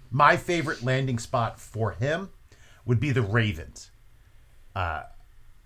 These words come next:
I think he would provide Lamar with a real weapon down the field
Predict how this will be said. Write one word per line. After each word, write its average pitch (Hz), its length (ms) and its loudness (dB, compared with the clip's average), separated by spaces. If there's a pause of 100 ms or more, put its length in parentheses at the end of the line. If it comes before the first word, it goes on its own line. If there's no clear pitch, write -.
(240)
I 139 240 6
think 127 300 -2
he 151 120 -6
would 127 160 -4
provide 113 460 2
Lamar 98 680 -2
with 101 180 -8
a 85 80 -6
real 117 480 2
weapon 101 460 0
down 95 320 0
the 90 60 -6
field 101 460 -8